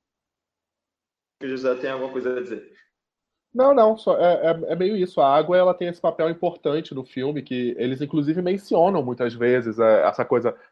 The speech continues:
Speaker 2: a água, a brisa do mar. É, eu acho que é, é justamente essa ideia de, de paz, né? Talvez seja o lugar onde aqueles personagens se sentem em paz.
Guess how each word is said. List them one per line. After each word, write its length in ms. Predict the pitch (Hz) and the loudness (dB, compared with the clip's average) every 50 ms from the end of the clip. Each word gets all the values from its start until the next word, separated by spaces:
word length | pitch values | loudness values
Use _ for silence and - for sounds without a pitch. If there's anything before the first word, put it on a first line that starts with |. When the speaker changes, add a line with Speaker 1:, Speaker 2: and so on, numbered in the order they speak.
| _ | _
Speaker 2:
a 100 | - 123 127 | 2 4 4
água, 600 | 127 135 143 151 147 143 131 123 123 120 120 123 | 6 6 6 6 6 4 4 4 4 6 6 4
a 40 | |
brisa 440 | 117 113 127 131 151 165 147 123 139 | 4 2 -2 -2 -2 -2 -2 -4 -4
do 120 | 123 123 120 | -4 -4 -4
mar. 420 | 120 120 127 135 143 135 131 127 | -2 0 2 2 2 2 2 2
É, 180 | 127 127 127 - | 0 0 -2 -2
eu 120 | - 123 135 | -2 0 0
acho 220 | 147 151 151 - | 0 0 -2 -6
que 100 | - - | -6 -4
é, 280 | 196 190 185 - - 151 | -2 -2 -2 0 -2 -4
é 20 | |
justamente 420 | 139 156 160 - 190 175 175 170 - | -4 -4 -6 -6 -6 -6 -4 -4 -6
essa 140 | 180 - 185 | -4 -4 -4
ideia 300 | 165 151 151 151 160 165 | -4 -2 -2 0 0 -2
de, 340 | 165 170 185 190 185 190 - _ _ _ _ | -2 -4 -4 -4 -4 -4 -6 _ _ _ _
de 120 | - 135 190 | -12 -10 -8
paz, 440 | - - 302 240 233 262 247 190 185 | -2 0 2 2 4 2 0 -2 -2
né? 140 | 175 175 | -4 -4
Talvez 320 | 175 175 151 135 139 156 160 | -2 -2 -2 -2 -2 -4 -6
seja 220 | - 175 165 170 | -6 -4 -4 -2
o 20 | 170 | -2
lugar 300 | 170 156 147 147 151 160 | -2 -2 -2 -2 -4 -4
onde 140 | 160 165 | -6 -8
aqueles 220 | 175 - 175 175 - | -8 -8 -10 -10 -10
personagens 600 | - - 170 - - 170 156 160 165 175 170 170 | -10 -12 -12 -10 -6 -2 0 0 0 -2 -6 -8
se 80 | - | -10
sentem 320 | 165 - 175 170 175 180 190 | -8 -8 -6 -6 -4 -6 -6
em 60 | 202 | -2
paz. 520 | - - 156 156 175 175 170 - - - | 0 2 2 4 2 0 -4 -10 -20 -20